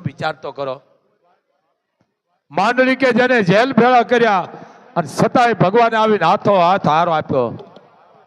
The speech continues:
હારને કાજે અમને ન મારીએ હઠીલા, બાપ તારી પદ જાશે. હે અખિલ બ્રહ્માંડના માલિક, હારને કાજે અમને મારતો નહીં બાપ. અને ભગવાને હાથો હાથ હાર પહેરાવ્યો.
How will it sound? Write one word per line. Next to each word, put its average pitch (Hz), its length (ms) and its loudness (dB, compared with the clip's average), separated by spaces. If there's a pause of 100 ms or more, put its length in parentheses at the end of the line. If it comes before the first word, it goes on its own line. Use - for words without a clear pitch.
(580)
હારને 185 540 0
કાજે 165 600 -2 (720)
અમને 165 360 -6
ન 139 100 -6
મારીએ 143 560 -2
હઠીલા, 151 800 -2 (420)
બાપ 190 340 -2
તારી 202 260 0
પદ 196 340 -2
જાશે. 180 540 0 (680)
હે 180 460 0 (240)
અખિલ 180 280 -4
બ્રહ્માંડના 180 480 0
માલિક, 185 520 0 (1700)
હારને 262 460 2
કાજે 226 320 2
અમને 214 240 0
મારતો 185 480 0
નહીં 190 180 -2
બાપ. 170 420 0 (640)
અને 120 140 -4
ભગવાને 165 440 -2
હાથો 156 320 -2
હાથ 151 160 0
હાર 131 240 0
પહેરાવ્યો. 107 540 -6